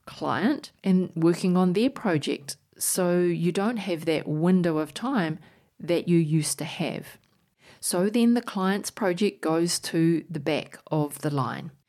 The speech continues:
You reinforce your boundary that you established at the beginning of the project,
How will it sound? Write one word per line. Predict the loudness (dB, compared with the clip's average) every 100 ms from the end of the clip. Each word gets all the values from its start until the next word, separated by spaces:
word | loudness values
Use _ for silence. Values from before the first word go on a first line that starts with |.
| _ -20 -20 _
You | -4 -2
reinforce | 2 2 4 4 2 0 0 0 -2 -4
your | -4
boundary | -2 2 4 4 4 2 2
that | -2 -2
you | -4
established | -2 -2 -2 -2 -2 -4 -6
at | -8 -6
the |
beginning | -6 -2 0 4 4
of | 2 -2
the |
project, | -8 -2 -2 0 -2 -4